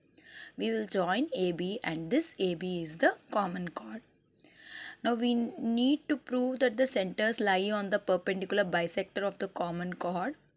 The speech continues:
Use the concepts which we have already learnt. So we will draw separately two perpendicular bisectors from the center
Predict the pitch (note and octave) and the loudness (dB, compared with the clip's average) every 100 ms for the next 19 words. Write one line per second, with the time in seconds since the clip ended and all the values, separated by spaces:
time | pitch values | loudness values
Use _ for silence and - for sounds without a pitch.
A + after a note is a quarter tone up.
0 | _ _ _ G3 A#3 A#3+ A#3+ A#3+ G3 F#3+ | _ _ _ -4 -2 2 0 2 2 2
1 | F3+ A3+ - A3 - A3 A3 A3 G#3+ F3+ | 0 -6 -4 -6 -2 0 2 2 0 0
2 | F3 F3+ F3+ F3+ E3+ F3 F3 - _ - | 2 2 2 0 -2 -6 -10 -16 _ -20
3 | - - C#4 C4+ C4+ C#4+ C4+ G3 G#3 C4 | -18 -2 0 2 4 2 2 4 6 6
4 | - G#3 A3 G#3 - A3+ C4 - C4+ D#4 | 2 2 2 0 2 -2 -2 -2 2 2
5 | E4 C#4 A#3+ A#3 A3+ A3+ A3+ G#3 F3+ F3 | 4 4 6 4 0 2 2 4 2 2
6 | - F#3 - F#3 G3 - A3+ G#3 A#3 D4 | 0 -2 2 2 2 -2 0 2 4 4
7 | D#4 A#3 F#3 - F#3+ | 4 2 0 0 2